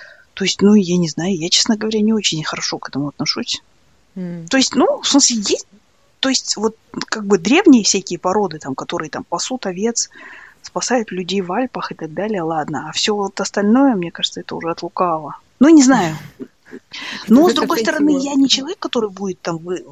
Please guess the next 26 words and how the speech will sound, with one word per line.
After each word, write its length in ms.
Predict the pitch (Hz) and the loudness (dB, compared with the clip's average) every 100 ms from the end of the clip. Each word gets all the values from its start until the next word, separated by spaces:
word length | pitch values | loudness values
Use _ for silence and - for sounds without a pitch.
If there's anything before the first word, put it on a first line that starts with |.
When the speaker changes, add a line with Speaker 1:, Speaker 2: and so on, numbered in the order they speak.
| 180 175 | -20 _
Speaker 1:
выйдет 320 | 185 220 220 - | -8 -8 -6 -12
с 80 | |
плакатом, 540 | - 160 - 247 196 165 | -8 -8 0 0 0 -8
там, 180 | - 156 | -8 -14
типа, 240 | - 165 | -12 -14
«Прекратите 760 | - 165 - 175 165 - 143 143 _ _ _ _ | -16 -14 -12 -12 -12 -10 -12 -14 _ _ _ _
разведение, 920 | - 156 - 151 156 160 147 147 143 147 _ _ _ | -18 -10 -10 -10 -10 -6 -6 -6 -8 -12 _ _ _
там, 460 | 143 143 147 147 170 | -10 -10 -10 -14 -18
собак» 340 | - - 165 214 | -16 -14 -10 -6
и 20 | |
Speaker 2:
Ну, 60 | 233 | -4
Speaker 1:
так 180 | 156 147 | -6 -10
далее. 260 | 165 196 | -14 -8
Speaker 2:
мгм. 120 | 202 | -6
Speaker 1:
Ну, 200 | 165 208 254 _ _ _ | -4 -6 -8 _ _ _
ну, 100 | 190 214 | -4 0
люди 180 | 285 | 2
Speaker 2:
Ты 60 | 262 | 0
Speaker 1:
хотят, 380 | 247 233 285 440 | -2 0 2 2
занимаются 500 | 269 208 208 302 - | 4 4 4 0 -2
этой 160 | 226 208 | -8 -6
фигней, 340 | 202 190 180 | -2 0 0
то 80 | - | -2
есть 120 | 170 180 | -8 -4
Speaker 2:
Да. 60 | |
Speaker 1:
они. 220 | 165 170 | -2 -2